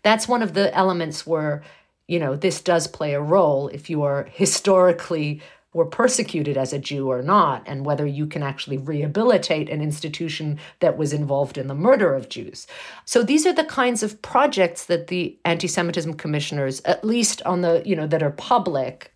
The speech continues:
like philo-Semitism for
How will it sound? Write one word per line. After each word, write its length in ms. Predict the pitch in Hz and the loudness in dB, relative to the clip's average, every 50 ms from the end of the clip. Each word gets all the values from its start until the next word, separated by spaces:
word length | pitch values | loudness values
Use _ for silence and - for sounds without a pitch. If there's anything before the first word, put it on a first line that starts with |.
| _ _ - | _ _ -10
like 200 | 143 - - - - - _ _ _ | -10 -10 -12 -18 -20 -20 _ _ _
philo-Semitism 1120 | _ - - - - - 254 269 262 226 214 - - 247 247 240 214 - 208 170 - 175 165 | _ -20 -18 -2 4 4 6 6 6 4 2 2 2 2 2 2 0 0 0 0 0 -2 -4
for 540 | 151 156 - 170 165 156 151 143 143 151 | -6 -6 0 0 2 2 4 2 0 -2